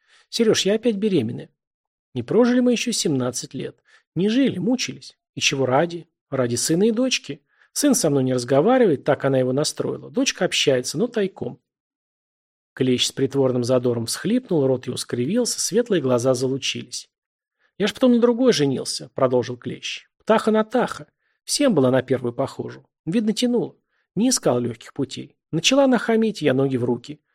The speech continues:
Ума хватило разбежаться, детей хоть не настрогал». «Ты что, один сейчас?» спросил Виктор сочувственно. «Да есть у меня разведенка одна, встречаемся, то и дело». «Наливай»,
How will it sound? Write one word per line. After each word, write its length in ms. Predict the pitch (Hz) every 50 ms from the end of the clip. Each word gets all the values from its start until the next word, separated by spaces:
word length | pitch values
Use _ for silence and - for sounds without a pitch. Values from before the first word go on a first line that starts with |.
| _ _ _ _
Ума 240 | - 214 214 175 131
хватило 360 | - - 135 127 - - 131
разбежаться, 640 | 127 120 117 123 135 135 123 180 254 269 - - 127
детей 280 | 123 127 - - 240 262
хоть 220 | - - - -
не 40 | 143
настрогал». 580 | 127 117 - - 135 139 127 131 - - - _ _ _ _ _ _ _ _ _ _ _ _ _ _ _ _ _ _ _ _ _ _ _ -
«Ты 60 | 147
что, 200 | - - 139 113
один 300 | 117 120 117 180 247 240
сейчас?» 380 | - - - - - 135 - -
спросил 360 | - - 131 123 - - 127
Виктор 300 | 123 120 117 - 117 -
сочувственно. 640 | - - 120 - - 123 - - - 127 139 - _ _ _ _ _ _ _ _ _ _ _ _ _ _ -
«Да 100 | 117 123
есть 320 | 127 147 226 247 233 -
у 20 | 185
меня 120 | 160 143
разведенка 560 | 131 117 117 139 143 135 131 123 120 - -
одна, 260 | 127 123 123 123 127 123
встречаемся, 720 | - - 131 123 123 - - 214 240 190 147 - - -
то 80 | 127
и 80 | 120 117
дело». 320 | 113 117 120 135 - - _ _ _ _ _ _ _ _ _ _ _ _ _ -
«Наливай», 720 | 120 120 123 131 135 143 147 147 135 - - - -